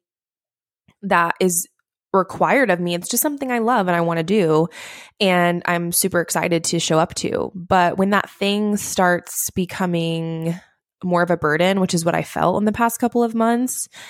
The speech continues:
then that sucks. And so this past four weeks, I have really been <laughs> realigning with where I want Ironically Serious to go. And I'm really excited 'cause I feel like I'm at a good place where my head has kind of cleared a little bit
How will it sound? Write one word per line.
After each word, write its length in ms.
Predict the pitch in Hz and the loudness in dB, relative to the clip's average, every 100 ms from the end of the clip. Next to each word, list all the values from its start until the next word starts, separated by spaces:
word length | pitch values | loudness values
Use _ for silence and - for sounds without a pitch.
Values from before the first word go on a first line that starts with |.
| - - _ _ _ _ _ - | -20 -20 _ _ _ _ _ -2
then 80 | 247 | 0
that 160 | 233 | 0
sucks. 500 | - 202 - - - - | 2 0 0 -4 -2 2
And 200 | 208 202 | 2 2
so 420 | 214 202 196 196 | 4 4 4 0
this 160 | 202 226 | -2 -2
past 300 | - 320 - | 0 -2 0
four 140 | 320 | 0
weeks, 300 | 247 175 - - | 0 -2 -2 0
I 80 | 208 | 0
have 440 | 196 202 196 196 - | 2 4 4 2 0
really 360 | 208 226 269 | 2 2 2
been 540 | 226 175 160 165 190 208 - - - | 2 2 2 2 0 0 -6 -12 -12
<laughs> 200 | - - | -12 -10
realigning 1080 | - 208 214 226 285 214 101 170 170 196 208 | -4 0 2 2 0 0 0 0 0 0 2
with 260 | 190 180 | 2 2
where 220 | 190 190 | 0 2
I 60 | 196 | 2
want 220 | 180 175 | -2 -4
Ironically 340 | 165 165 165 170 | -2 -2 -2 -4
Serious 280 | - 175 | -4 -4
to 60 | - | 0
go. 80 | - | 2
And 80 | 170 | 2
I'm 200 | 170 - | 0 -2
really 300 | 170 196 190 | 2 2 2
excited 280 | - 160 160 | 2 0 0
'cause 100 | 180 | 0
I 80 | 175 | 0
feel 220 | - 196 | 0 -2
like 100 | 196 | 0
I'm 80 | 185 | -2
at 80 | |
a 40 | 170 | 0
good 160 | 170 | 0
place 460 | 160 160 156 151 - - - - - - _ _ _ _ _ _ _ _ _ _ - | 0 -2 0 -2 -4 -10 -20 -20 -20 -20 _ _ _ _ _ _ _ _ _ _ 0
where 100 | 208 | 2
my 120 | 185 | 2
head 200 | 185 190 | 2 2
has 160 | 185 180 | 2 0
kind 160 | 190 | -2
of 140 | 175 - | -2 -4
cleared 320 | - 170 170 | -2 0 2
a 40 | |
little 200 | 170 165 | 2 0
bit 420 | 165 165 160 - | 2 2 0 -4